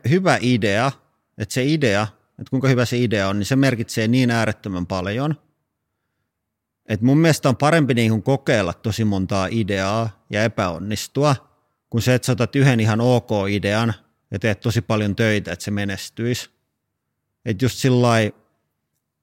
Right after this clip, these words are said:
kokeilee sitä sillä, että sulla on niinku oikeasti, että sulla on joku tuote ja jotain asiakkaita, että sä oikeasti kokeilet sitä.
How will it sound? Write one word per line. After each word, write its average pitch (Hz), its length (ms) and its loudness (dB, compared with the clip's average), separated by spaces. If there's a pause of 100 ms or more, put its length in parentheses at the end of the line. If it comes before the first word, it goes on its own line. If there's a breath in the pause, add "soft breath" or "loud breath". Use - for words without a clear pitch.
(160)
kokeilee 143 720 4
sitä 120 240 0
sillä, 131 240 4
että 117 120 -2
sulla 135 220 4
on 175 140 4
niinku 113 300 2
oikeasti, 107 560 0
että - 140 -6
sulla 113 200 2
on 120 100 4
joku 120 200 0
tuote 107 380 0
ja 95 120 0
jotain 95 320 -2
asiakkaita, 98 360 -4
että 92 100 -8
sä 113 100 2
oikeasti 107 340 -2
kokeilet 87 600 -2
sitä. 107 340 -6